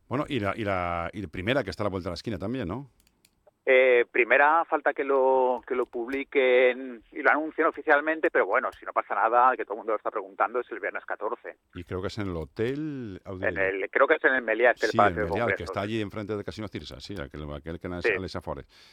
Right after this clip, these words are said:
Speaker 1: Eh, tiene sitios muy chulos también y hay una
Speaker 2: Que bueno, que también,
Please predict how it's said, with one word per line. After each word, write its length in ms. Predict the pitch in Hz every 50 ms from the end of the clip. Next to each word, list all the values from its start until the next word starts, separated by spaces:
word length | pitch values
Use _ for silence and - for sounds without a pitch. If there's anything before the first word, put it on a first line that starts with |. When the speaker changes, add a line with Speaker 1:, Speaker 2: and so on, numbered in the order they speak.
| _ _ _ _ _ _ _ _ _ _ _ _ _ _ _ -
Speaker 1:
Eh, 100 | 123 110
tiene 160 | 101 113 107
sitios 240 | 92 - 92 90 76
muy 100 | 76 73
chulos 240 | - - 90 78 -
también 320 | - 73 80 98 98 73
y 140 | 69 69 67
hay 160 | 69 71 71
una 380 | 73 73 71 69 69 69 65 - - - _ _
Speaker 2:
Que 100 | - 98
bueno, 180 | 98 123 147
que 80 | 131 110
también, 360 | 101 95 95 95 101 95 95